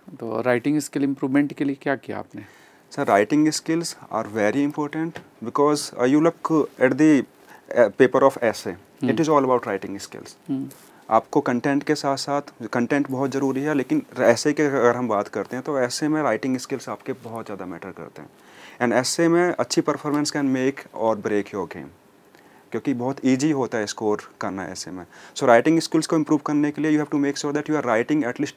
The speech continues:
Speaker 2: two, three ex-, uh, two, three questions daily basis पर, और आप वीक में जो है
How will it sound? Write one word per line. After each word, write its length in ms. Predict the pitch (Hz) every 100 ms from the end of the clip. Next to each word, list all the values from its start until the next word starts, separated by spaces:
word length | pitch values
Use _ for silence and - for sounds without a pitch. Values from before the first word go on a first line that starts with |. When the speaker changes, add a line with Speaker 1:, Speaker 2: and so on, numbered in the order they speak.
| -
Speaker 2:
two, 280 | 160 156 156
three 320 | 151 131 120
ex-, 160 | 120 104
uh, 60 | - 147
two, 120 | 151 147
three 120 | 156 135
questions 500 | 120 - 143 151 - - - - - - - - _ _ _ _ -
daily 260 | 131 156 147
basis 280 | 143 139
पर, 240 | - 156 165 - - -
और 120 | 127
आप 160 | 139 135
वीक 220 | 143 147
में 120 | 165
जो 160 | 147 147
है 200 | 147 156